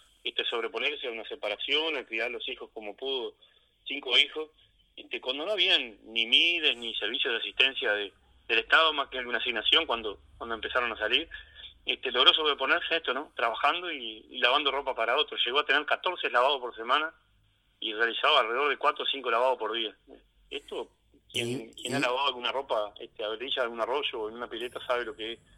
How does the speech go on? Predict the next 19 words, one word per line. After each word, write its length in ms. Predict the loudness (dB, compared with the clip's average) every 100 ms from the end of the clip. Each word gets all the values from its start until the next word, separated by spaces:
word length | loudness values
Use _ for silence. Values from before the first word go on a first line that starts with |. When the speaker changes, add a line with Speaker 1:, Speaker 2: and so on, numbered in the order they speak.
| -20 -20 _ -14
Speaker 1:
este, 160 | -6
pasar 300 | -4 -2 0
horas, 200 | 0 -2
este, 200 | -8 -14
hincado 600 | -14 -4 0 2 0 -4 -14 -20 _ _ -4
sobre 180 | -4
sus 140 | -4 -2
rodillas, 340 | 2 2 2
a 40 | -2
la 60 |
orilla 180 | -2 0
del 120 | 0
arroyo, 200 | 0 0
lavando 300 | 0 0 0
la 100 | -4
ropa. 320 | -4 -6 -8 -10 -20 _ _ _
Esto 220 | -4 -2
demuestra 360 | -2 -4 -4 -4
un, 240 | -6 -12